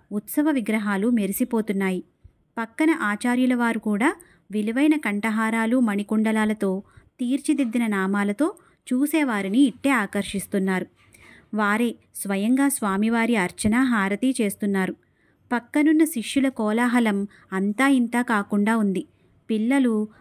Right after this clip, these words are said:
అదంతా ఎంతో ఆసక్తిగా చూస్తున్నారు. "విజ్జి, ఆ ఆచార్యుల హడావుడి వైభవం చూస్తుంటే ఆయన రాజగురువు తాతాచార్యులలాగా ఉంది.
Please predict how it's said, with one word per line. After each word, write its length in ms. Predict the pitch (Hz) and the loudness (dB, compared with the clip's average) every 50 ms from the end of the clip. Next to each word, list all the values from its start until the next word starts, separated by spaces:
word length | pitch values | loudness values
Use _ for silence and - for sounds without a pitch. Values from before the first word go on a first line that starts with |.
| _ - | _ -4
అదంతా 520 | 190 202 185 196 190 196 208 - 247 240 | -2 -2 0 0 0 -2 0 0 0 0
ఎంతో 440 | 233 220 196 180 185 190 - 247 254 | 0 0 -2 -2 -2 -2 -2 -2 -2
ఆసక్తిగా 640 | 240 208 180 185 185 - 220 - - 254 240 262 254 - | -2 -2 -2 -2 -4 -4 -6 -6 -2 -2 0 0 0 0
చూస్తున్నారు. 500 | 226 196 - - 208 196 190 190 185 180 - _ _ _ _ _ _ _ _ _ _ _ - | -2 -4 -4 -4 -4 -2 0 0 -2 -4 -6 _ _ _ _ _ _ _ _ _ _ _ -6
"విజ్జి, 540 | 196 208 180 - - 220 254 330 - - - _ _ _ - | -6 -6 -4 -2 0 2 2 2 0 -2 -10 _ _ _ -8
ఆ 40 | 185 | -4
ఆచార్యుల 640 | 208 208 190 180 185 185 - 247 240 254 269 285 285 | -2 -2 0 0 -2 -2 0 0 2 4 4 4 2
హడావుడి 640 | 277 240 233 214 190 190 202 214 226 240 233 269 269 | 2 2 0 0 0 2 0 0 0 2 2 2 2
వైభవం 460 | 240 226 220 214 - 226 226 226 233 | 2 0 0 0 0 0 2 2 2
చూస్తుంటే 720 | 226 240 233 220 - - 233 233 214 - 226 220 214 214 214 - - - - _ - | 2 2 0 0 0 -2 -2 0 0 0 0 0 0 -2 -4 -8 -20 -20 -16 _ -4
ఆయన 300 | 202 214 220 233 233 220 | -2 0 0 0 0 0
రాజగురువు 600 | 202 180 170 185 175 214 214 226 254 254 247 262 | 0 0 -2 -2 0 -2 0 2 2 2 2 0
తాతాచార్యులలాగా 1120 | 262 - 196 180 185 - 214 220 214 254 240 233 226 247 247 254 247 247 240 233 233 254 254 | 0 -2 -4 -2 -2 0 0 0 0 0 0 2 2 2 2 2 2 2 0 2 2 2 2
ఉంది. 300 | 240 226 214 202 196 | 4 2 2 0 -2